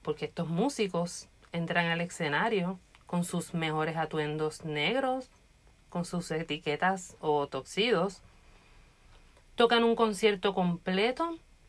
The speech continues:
con la mayor seriedad y concentración del mundo, reciben amablemente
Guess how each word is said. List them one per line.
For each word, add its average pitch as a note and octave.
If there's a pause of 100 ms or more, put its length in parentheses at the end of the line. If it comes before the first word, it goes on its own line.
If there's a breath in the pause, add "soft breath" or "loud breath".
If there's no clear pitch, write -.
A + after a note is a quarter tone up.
(180)
con F#3
la F3+
mayor E3
seriedad F3+ (460)
y G#3
concentración F3
del D3
mundo, G3 (1500)
reciben E3+
amablemente D#3